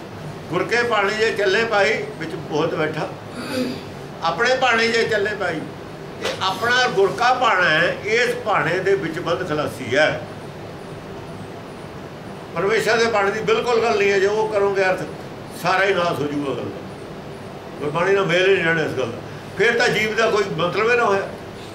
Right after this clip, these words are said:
ਫਿਰ ਤਾਂ ਪਰਮੇਸ਼ਰ ਨੇ ਪਾਏ ਹੋਏ ਨੇ, ਜਾਂ ਚਾਹੂਗਾ ਛੁਡਾ ਲੂਗਾ।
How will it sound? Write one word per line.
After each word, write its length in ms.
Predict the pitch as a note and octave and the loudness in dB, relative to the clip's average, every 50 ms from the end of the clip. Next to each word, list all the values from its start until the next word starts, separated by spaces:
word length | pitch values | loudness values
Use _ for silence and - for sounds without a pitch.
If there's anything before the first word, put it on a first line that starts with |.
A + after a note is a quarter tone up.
| - - - - - - - - - - - - - - - | -14 -14 -14 -14 -14 -14 -14 -14 -14 -14 -14 -14 -12 -8 -6
ਫਿਰ 100 | D#3 E3 | 0 2
ਤਾਂ 100 | G3 F#3+ | 2 2
ਪਰਮੇਸ਼ਰ 460 | D#3+ F3+ F3+ F3 G3 F#3+ - G3 G3+ | 2 0 2 2 2 4 4 4 4
ਨੇ 80 | G3+ F#3+ | 4 2
ਪਾਏ 280 | F3 F3+ F3+ F3+ D#3+ | 2 2 4 4 4
ਹੋਏ 180 | C3+ B2+ D3+ F3 | 4 4 4 4
ਨੇ, 100 | G3 F#3 D3+ - - - - - - - D3+ | 2 2 0 -2 -6 -10 -10 -12 -8 -2 0
ਜਾਂ 140 | E3+ E3+ | 2 2
ਚਾਹੂਗਾ 400 | E3 F#3 F3+ D#3+ D3+ D3 D3+ C#3+ | 2 2 2 4 4 4 4 2
ਛੁਡਾ 220 | B2 A#2 C3 C3+ C#3+ | 2 0 0 2 2
ਲੂਗਾ। 320 | D#3 F3 G3 G#3 A3 A3 | 2 2 2 2 0 -2